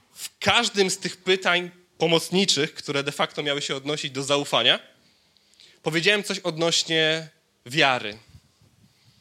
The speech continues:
I chciałbym, żebyśmy przeczytali teraz, e, fragment listu do Hebrajczyków. To jest jedenasty rozdział, pierwszy wiersz.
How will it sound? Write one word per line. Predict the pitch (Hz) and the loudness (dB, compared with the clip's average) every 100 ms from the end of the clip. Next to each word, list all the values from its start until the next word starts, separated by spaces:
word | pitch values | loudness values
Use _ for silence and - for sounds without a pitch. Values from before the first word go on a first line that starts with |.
| _ _ _ 156 | _ _ _ -8
I | |
chciałbym, | - 254 262 | 0 0 0
żebyśmy | 220 208 - 214 208 _ _ - | -4 -4 -2 -2 -2 _ _ -4
przeczytali | 208 - - 196 | -2 0 0 -2
teraz, | 185 185 175 175 - - _ _ | -2 -2 -2 -4 -10 -12 _ _
e, | 123 135 | -6 -6
fragment | - 196 185 170 170 | -2 0 0 -2 -4
listu | 180 170 | -8 -6
do | 156 | -6
Hebrajczyków. | 175 147 - 131 175 220 - _ _ _ _ _ _ _ | -4 -4 -4 -6 -8 -12 -16 _ _ _ _ _ _ _
To | 147 | -4
jest | 151 | -2
jedenasty | 180 180 185 190 - | 0 2 2 -2 -4
rozdział, | 165 175 156 156 | -2 0 0 -4
pierwszy | - 165 - 139 | -2 -2 -2 0
wiersz. | 135 175 - | -2 -2 -8